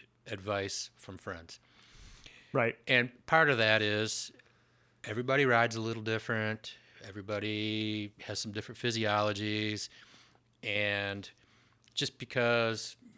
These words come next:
Speaker 1: your saddle, like, they're, "Man, you gotta have this saddle. You gotta have this saddle." Well, it works great for you, Sam, but it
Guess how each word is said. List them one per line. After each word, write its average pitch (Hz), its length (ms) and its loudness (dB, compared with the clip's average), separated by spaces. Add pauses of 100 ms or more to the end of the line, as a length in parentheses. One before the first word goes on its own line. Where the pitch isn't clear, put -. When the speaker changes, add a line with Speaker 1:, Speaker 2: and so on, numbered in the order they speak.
(460)
Speaker 1:
your 117 220 -2
saddle, 110 800 0
like, 98 120 -8 (100)
they're, 110 180 -2 (160)
"Man, 127 240 -4 (120)
you 120 100 -10
gotta 120 240 4
have 120 220 2
this 110 120 -2
saddle. 104 440 0
You 98 80 -8
gotta 104 220 -2
have 98 200 -6
this 98 120 -8
saddle." 98 360 -8
Well, 117 340 -6
it 123 220 -8
works 120 320 -8 (100)
great 127 240 -2
for - 100 -12
you, 107 180 -6
Sam, 98 380 -6
but 98 160 -4
it 104 120 -10